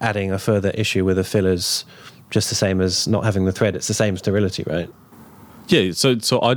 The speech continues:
Speaker 2: I do everything under aseptic techniques.
Speaker 1: Yes.
Speaker 2: Uh, touch wood, I've never had one case of infection, uh, under my hands, but I, I, I hear that they can, they can happen.
Speaker 1: Yeah.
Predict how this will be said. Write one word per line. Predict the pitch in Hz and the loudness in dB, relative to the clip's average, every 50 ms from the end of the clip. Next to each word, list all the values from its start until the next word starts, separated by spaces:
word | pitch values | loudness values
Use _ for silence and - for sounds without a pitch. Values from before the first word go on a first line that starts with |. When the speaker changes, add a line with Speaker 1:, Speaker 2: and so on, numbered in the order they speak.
| 123 - | 0 0
Speaker 2:
I | 107 107 | 0 0
do | 104 107 98 | 2 2 2
everything | 95 92 92 87 90 | 2 2 0 0 0
under | 85 85 85 82 80 | 0 2 2 2 2
aseptic | 76 82 82 - 87 78 - - - | 2 0 0 0 -2 -2 -2 -6 -6
techniques. | - - 82 90 76 80 80 - - - - | -6 -6 -4 -2 -2 -2 -2 -4 -6 -4 -2
Speaker 1:
Yes. | 117 98 87 - - - - - - - - - - | 0 0 0 -2 -4 -6 -6 -8 -10 -12 -16 -6 -2
Speaker 2:
Uh, | - 85 87 82 82 82 80 80 - - - - - | 0 2 2 2 2 0 0 0 -2 -2 -4 -4 -2
touch | - 120 107 - - | 0 0 0 0 -2
wood, | 107 - 78 | -2 0 2
I've | 95 98 | 2 2
never | 98 101 98 90 92 87 85 82 | 2 2 2 2 2 2 2 0
had | 80 80 85 80 - - | 0 -2 -4 -6 -4 -2
one | 92 90 85 82 | 0 0 0 0
case | - 85 80 80 - | 0 -2 -2 -2 -4
of | - 107 - - - - - | -8 -14 -18 -20 -18 -8 -4
infection, | - 85 85 - - - - - 156 151 135 - - - | -2 0 0 0 -2 -2 0 0 0 0 -2 -4 -6 -4
uh, | - 87 87 87 - | -4 -2 -2 -2 -2
under | 87 82 80 78 78 | -2 0 0 0 0
my | 85 87 90 | 0 2 2
hands, | 98 104 139 151 - - | 2 0 0 0 -2 -2
but | - - 92 - | -2 -4 -2 -2
I, | - 82 82 82 82 - | 0 0 0 -2 -2 -2
I, | 82 82 82 - - - | -4 -4 -4 -6 -6 -4
I | 82 78 | -4 -2
hear | 78 80 76 | 0 0 0
that | 76 82 - | 0 -2 -2
they | - | -4
can, | - - - - | -6 -6 -2 -2
they | 78 73 | -2 0
can | - 76 76 | 0 0 0
happen. | 78 - - - 143 170 - - - - | 0 0 0 0 0 0 -2 -8 -6 -2
Speaker 1:
Yeah. | 107 92 85 87 | -2 -2 -2 -2